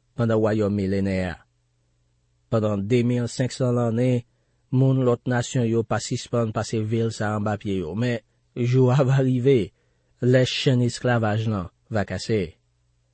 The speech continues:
Dans verset trois, Isaïe chapitre cinquante-deux, nous lit, mais ça Seigneur dit peuple a. Yo pas de bay l'argent pour acheter nous, les nous te tourner esclaves. Yo pas de bay l'argent non plus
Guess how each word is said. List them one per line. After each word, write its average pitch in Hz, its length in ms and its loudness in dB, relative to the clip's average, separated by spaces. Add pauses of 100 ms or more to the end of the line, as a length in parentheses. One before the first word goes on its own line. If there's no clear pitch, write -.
(540)
Dans 113 160 2
verset 110 300 0
trois, 123 360 2
Isaïe 120 320 2
chapitre 120 340 -4
cinquante-deux, 117 480 0
nous 120 180 2
lit, 131 360 0 (500)
mais 131 220 4
ça 135 240 0
Seigneur 113 400 -2
dit 107 140 -4
peuple 95 400 -2
a. 80 180 -10 (720)
Yo 127 160 2
pas 147 180 2
de 135 60 -2
bay 131 220 4
l'argent 127 640 4
pour 117 220 0
acheter 113 340 -2
nous, 123 180 2
les 117 140 0
nous 107 140 -2
te 117 100 -2
tourner 104 300 -2
esclaves. 95 460 -4 (680)
Yo 120 140 2
pas 120 180 -2
de 113 80 -2
bay 107 220 0
l'argent 110 440 0
non 127 200 0
plus - 440 -4